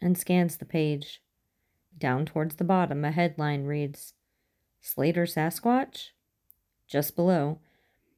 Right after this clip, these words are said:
"There's a tiny, blurry picture of, well, something, almost certainly not Bigfoot, wandering through a pasture, surrounded by cows." And she giggles. Giggles.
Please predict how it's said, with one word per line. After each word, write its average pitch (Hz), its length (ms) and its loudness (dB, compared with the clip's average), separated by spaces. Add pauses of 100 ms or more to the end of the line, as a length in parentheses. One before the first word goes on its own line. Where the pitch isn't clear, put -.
(200)
"There's 156 200 2
a 156 80 2
tiny, 185 440 4
blurry 160 440 2
picture 147 460 -2
of, 139 320 -4 (420)
well, 147 380 -2
something, 147 600 0 (480)
almost 170 360 4
certainly 156 380 0
not 165 360 -2
Bigfoot, 151 460 -2 (500)
wandering 156 520 2
through 160 220 -2
a 165 60 0
pasture, 151 760 -4
surrounded 175 520 2
by 139 120 0
cows." 151 600 -2 (1040)
And 170 180 0
she - 160 0
giggles. 151 640 0 (800)
Giggles. 151 580 2